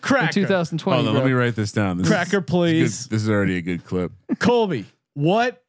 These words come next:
Speaker 1: if, if I gave you two crackers, Wheat Thins or Triscuits, which is the better, tastier, more entertaining?
Speaker 3: Hello, white friends. Can we talk about
Speaker 1: Cracker.
Speaker 2: Can it
Speaker 3: crackers for a
Speaker 2: be,
Speaker 3: second?
Speaker 2: can it be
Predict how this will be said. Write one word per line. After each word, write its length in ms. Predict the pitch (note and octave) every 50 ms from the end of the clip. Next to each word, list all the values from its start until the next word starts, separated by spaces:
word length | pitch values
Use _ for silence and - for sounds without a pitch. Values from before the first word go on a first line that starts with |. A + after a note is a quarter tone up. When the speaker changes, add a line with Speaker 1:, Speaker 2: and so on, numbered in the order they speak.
| _ _ _ _ _ _ _
Speaker 1:
if, 220 | - G3 F#3 D#3
if 120 | G3 G#3 F#3+
I 140 | G#3+ G#3+ A3
gave 260 | G3+ G#3+ G#3+ G#3+ G3+ F#3+
you 80 | F#3
two 260 | E3 - - G3 F#3+
crackers, 600 | D3+ - - E3+ D#3 C#3 B2+ - A#2 G#2+ - -
Wheat 300 | - D#3 G3 A#3 A3 -
Thins 360 | - G3+ G3+ G3+ G3+ F#3+ - D#3 -
or 180 | D#3+ D#3 D3+
Triscuits, 680 | B2+ - - - E3 D3+ B2+ - - B2 G#2 - - -
which 320 | C#3+ D#3 F3+ G3+ F#3+ - G3
is 200 | F3 F3 E3+ C#3
the 120 | C#3 C#3+ C#3+
better, 480 | C3+ A#2+ D#3+ D#3+ F3 F#3+ G3+ F#3+ F#3
tastier, 720 | - - - - F#3 F#3+ F#3+ - - - E3+ E3+ E3 D#3+ D#3
more 340 | D3 D#3+ F3+ F#3 F#3 F3+
entertaining? 760 | E3 D#3+ E3+ E3 D#3+ D3+ C#3 - - E3+ F3+ F#3+ F#3+ F3 E3 C3+
Speaker 3:
Hello, 200 | C3+ C#3+ D3+ D#3
white 260 | D3+ D#3 E3 E3+ D#3
friends. 380 | - - E3 D3+ C3+ B2 A2+ G2+
Can 120 | - C3
we 80 | C3+ C3+
talk 160 | B2+ D#3 C#3+
about 340 | C#3+ F#3+ E3 C#3+ C#3 C3+ C3
Speaker 1:
Cracker. 20 | -
Speaker 2:
Can 80 | -
it 40 | -
Speaker 3:
crackers 140 | - C4+ C4+
for 60 | D3+
a 40 | C#3
Speaker 2:
be, 180 | C4 C4 C4
Speaker 3:
second? 180 | B3+ C#3+ C#3+ -
Speaker 2:
can 180 | - G#3 A3+ C4+
it 160 | E4 C#4 A#3+
be 400 | B3+ B3+ B3+ B3 B3 A#3 G#3